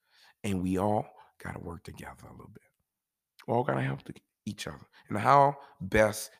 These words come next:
to work with someone, you know, besides kinda starting with some love.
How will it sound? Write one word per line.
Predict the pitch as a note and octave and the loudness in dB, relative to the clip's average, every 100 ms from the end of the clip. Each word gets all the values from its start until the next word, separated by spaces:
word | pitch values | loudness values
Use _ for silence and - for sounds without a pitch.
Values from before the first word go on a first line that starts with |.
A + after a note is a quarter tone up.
| - | -6
to | G2+ | 0
work | A#2 F3 - | 6 6 6
with | G#2+ | -4
someone, | - E2+ E2+ F#2 - _ _ _ _ _ _ _ _ _ _ _ _ _ | -4 -4 0 -2 -2 _ _ _ _ _ _ _ _ _ _ _ _ _
you | G#2+ | -2
know, | A2 C#3+ D#3 _ _ _ _ | -2 -4 -8 _ _ _ _
besides | A2+ - B2+ C#3 C#3+ - | -6 2 4 4 2 -4
kinda | B2+ C3+ | 2 2
starting | D3 - B2+ D3+ | 2 2 2 2
with | D#3+ | -4
some | - E3 | -4 -4
love. | F#3+ | -4